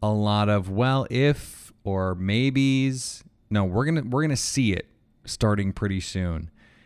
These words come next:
And the ability for the Packers to get there could be hampered by this injury with Matt LaFleur. Last week, late in the week, Matt LaFleur was playing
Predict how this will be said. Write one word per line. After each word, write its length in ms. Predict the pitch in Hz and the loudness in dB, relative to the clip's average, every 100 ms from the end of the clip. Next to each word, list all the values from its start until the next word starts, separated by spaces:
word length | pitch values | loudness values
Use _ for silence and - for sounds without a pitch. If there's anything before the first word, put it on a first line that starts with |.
| _ - - | _ -12 0
And 520 | 120 120 120 123 113 - | 4 6 6 4 0 -6
the 160 | 113 120 | -2 2
ability 440 | 120 98 165 165 | 4 6 6 6
for 120 | 147 131 | 2 2
the 80 | |
Packers 460 | 117 123 123 113 107 | 4 4 4 -2 -2
to 100 | - | -4
get 320 | 98 160 - | 2 2 2
there 400 | 92 - - 110 - _ _ _ _ _ _ _ - | -2 -6 -8 -14 -20 _ _ _ _ _ _ _ -2
could 260 | - 127 | 4 4
be 160 | 127 156 | 4 4
hampered 640 | 123 110 98 87 95 110 - | 4 2 0 -2 -4 -4 -4
by 540 | 98 104 98 101 107 - | -2 0 0 0 -2 -6
this 400 | 101 131 151 - | 0 2 2 0
injury 420 | 131 135 123 123 123 | 2 2 2 2 2
with 220 | 117 110 | 0 0
Matt 200 | 107 107 | -2 -2
LaFleur. 460 | 104 - 104 87 80 - - - | -6 -4 -4 -4 -6 -16 -20 -6
Last 300 | 113 135 156 | 2 2 2
week, 420 | 135 123 107 - - _ | 2 0 0 -8 -20 _
late 260 | 113 113 135 | 0 2 2
in 100 | 139 | 2
the 80 | 123 | 2
week, 380 | 107 98 90 - | 2 0 -2 -4
Matt 260 | 110 120 | -2 -2
LaFleur 460 | 127 - 113 107 101 | -4 -6 0 2 2
was 180 | 98 - | 0 -4
playing 640 | - 101 98 95 98 98 | -6 -2 -2 -2 -2 -6